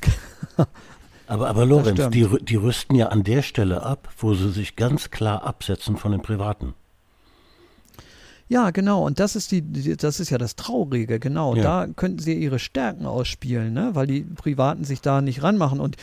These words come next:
Speaker 1: jetzt läuft's ja nun sogar gegenteilig so, dass die Privaten jetzt auf einmal die Seriosität entdecken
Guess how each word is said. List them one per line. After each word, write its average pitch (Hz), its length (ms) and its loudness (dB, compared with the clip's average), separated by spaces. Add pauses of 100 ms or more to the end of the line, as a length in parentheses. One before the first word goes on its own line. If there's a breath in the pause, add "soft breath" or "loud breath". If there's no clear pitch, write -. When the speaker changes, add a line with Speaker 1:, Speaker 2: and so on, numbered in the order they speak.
(120 loud breath)
Speaker 1:
jetzt - 220 0
läuft's 147 260 2
ja 156 80 6
nun 147 160 6
sogar 135 400 4
gegenteilig 143 840 2
so, 123 160 -2
dass 117 160 -2
die 131 100 -6
Privaten 131 540 -2
jetzt 135 180 -2
auf 135 160 -6
einmal 139 280 0
die 127 120 -2
Seriosität 127 920 0
entdecken 117 600 -6